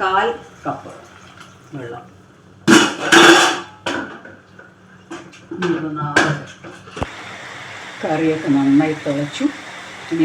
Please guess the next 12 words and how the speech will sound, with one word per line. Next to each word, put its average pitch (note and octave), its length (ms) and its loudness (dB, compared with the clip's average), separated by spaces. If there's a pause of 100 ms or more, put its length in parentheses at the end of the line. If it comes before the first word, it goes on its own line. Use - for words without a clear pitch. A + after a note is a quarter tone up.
ഇത് D#3 80 2 (100)
ഓഫ് D#3 240 -2
ചെയ്താലും D3+ 400 2
കുറച്ചും C#3 280 -6
കൂടെ C#3+ 200 -2
തിളക്കി, C3+ 320 -8 (280)
തിളക്കിയല്ലോ. C3+ 500 -6 (600)
അപ്പോൾ F3 200 -4 (320)
ഇതിന് C3+ 200 -2
മുകളിലേക്ക് C#3+ 500 -2
രണ്ട് E3+ 200 -2 (100)
കൊട്ട് D3 180 -6